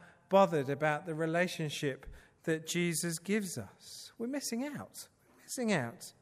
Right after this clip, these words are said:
Jesus offers his body so that we can enjoy a full-on,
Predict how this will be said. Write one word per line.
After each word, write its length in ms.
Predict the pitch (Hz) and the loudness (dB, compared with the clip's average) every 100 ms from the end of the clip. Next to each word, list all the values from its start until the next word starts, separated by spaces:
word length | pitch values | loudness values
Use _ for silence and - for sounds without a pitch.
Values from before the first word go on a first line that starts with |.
| _ - - - | _ -20 -20 -2
Jesus 380 | 196 175 180 202 | 2 4 2 0
offers 500 | 220 247 277 - 269 - | 4 4 4 -2 -2 0
his 160 | 208 | -2
body 420 | 170 180 160 127 | 0 4 4 4
so 240 | 120 - 160 | -2 0 0
that 160 | 170 | 0
we 220 | 175 226 240 | 0 0 -2
can 180 | - | -2
enjoy 540 | 254 202 156 147 131 120 - - - - - | 0 2 2 4 2 0 -10 -20 -20 -12 -2
a 120 | 165 - - - | -2 -2 -16 0
full-on, 560 | 262 247 175 147 147 | 2 4 2 0 -4